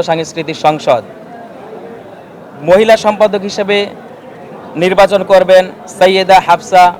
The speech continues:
ফার্সি বিভাগ, দু হাজার উনিশ বিশ সেশন। সহ মহিলা সম্পাদক পদে নির্বাচন করবেন সামিয়া জান্নাত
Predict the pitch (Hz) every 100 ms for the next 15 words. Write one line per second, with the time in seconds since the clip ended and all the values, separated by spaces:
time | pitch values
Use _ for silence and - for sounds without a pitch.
0 | - - - - 160 175 202 180 175 170
1 | 170 - - - - - 143 175 170 170
2 | 151 165 175 156 156 156 127 117 139 110
3 | - - - - - - - - - -
4 | - 190 214 226 220 214 208 202 196 202
5 | 208 196 190 196 185 190 185 185 185 185
6 | 185 185 185 - - - - - 180 202
7 | 202 190 185 190 190 185